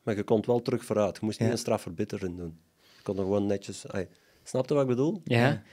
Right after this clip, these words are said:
Speaker 3: dan vraag ik me, hè, dus een zachte mond, kon niet nageeflijk,
Speaker 1: Ja. Maar
Speaker 3: maar
Speaker 2: Ja.
Speaker 3: kon wel
Speaker 1: Ja, je
Speaker 3: simpel houden.
Speaker 1: je kon terug en vooruit.
Speaker 3: Ja, meer moet, ja.
Speaker 1: Maar die kon niet, die kon niet, als je nou
Speaker 3: Een
Speaker 1: netjes
Speaker 3: harmonica,
Speaker 1: wilt werken
Speaker 3: een
Speaker 1: en eens een beetje
Speaker 3: harmonica.
Speaker 1: schouder binnenwaarts wilt doen of,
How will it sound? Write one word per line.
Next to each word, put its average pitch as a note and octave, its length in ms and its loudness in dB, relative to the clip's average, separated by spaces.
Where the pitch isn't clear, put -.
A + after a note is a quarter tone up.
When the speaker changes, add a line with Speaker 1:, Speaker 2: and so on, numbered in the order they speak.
Speaker 3:
dan A#2+ 200 2
vraag A#2+ 140 8
ik A#2 60 2
me, - 20 4
hè, B2 360 -2
dus A#2 200 -2
een A2 160 -2
zachte B2 340 2
mond, D#3 520 4
kon B2 200 2
niet C#3 140 4
nageeflijk, C#3+ 920 2
Speaker 1:
Ja. G#2 300 4
Maar A#2 180 8
Speaker 3:
maar A#2+ 200 6
Speaker 2:
Ja. C3 140 8
Speaker 3:
kon D3 140 8
wel D3 100 12
Speaker 1:
Ja, D3+ 60 12
je D#3 60 12
Speaker 3:
simpel C#3+ 380 12
houden. A#2 320 10
Speaker 1:
je C3 80 4
kon D3 200 10
terug D#3 200 10
en D3 100 10
vooruit. A#2+ 420 4
Speaker 3:
Ja, A#2 200 -2
meer B2 260 2
moet, A#2+ 240 4
ja. B2+ 100 -2
Speaker 1:
Maar B2 100 8
die B2+ 100 8
kon C3 180 10
niet, D3 300 12
die B2+ 120 2
kon C#3 200 8
niet, D3+ 380 10
als A2+ 160 -2
je - 80 6
nou B2+ 180 12
Speaker 3:
Een B2 60 12
Speaker 1:
netjes B2+ 180 12
Speaker 3:
harmonica, C#3+ 520 12
Speaker 1:
wilt C#3 140 12
werken D3 200 8
Speaker 3:
een C3+ 60 10
Speaker 1:
en B2+ 120 12
eens B2+ 100 8
een C3+ 100 6
beetje B2+ 200 4
Speaker 3:
harmonica. C#3 40 6
Speaker 1:
schouder A#2+ 320 8
binnenwaarts C3+ 480 8
wilt C#3 200 4
doen C#3+ 200 6
of, - 200 2